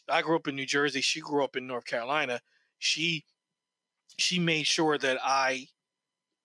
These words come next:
had experience with okra, um, but it's not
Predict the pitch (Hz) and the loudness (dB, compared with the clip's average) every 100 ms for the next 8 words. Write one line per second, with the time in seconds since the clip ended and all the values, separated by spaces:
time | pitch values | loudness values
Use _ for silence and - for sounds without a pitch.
0 | _ _ _ _ - - 165 151 120 143 | _ _ _ _ -4 2 2 2 -2 -4
1 | - - 160 156 147 131 - 175 202 147 | -4 -2 -2 0 -2 -6 0 0 2 0
2 | 131 123 _ _ _ _ _ _ _ _ | 0 -2 _ _ _ _ _ _ _ _
3 | 143 127 117 110 _ _ 185 160 143 127 | -2 -2 -4 -10 _ _ -2 0 0 -2
4 | _ _ _ _ _ - 165 165 170 165 | _ _ _ _ _ -2 -2 0 0 0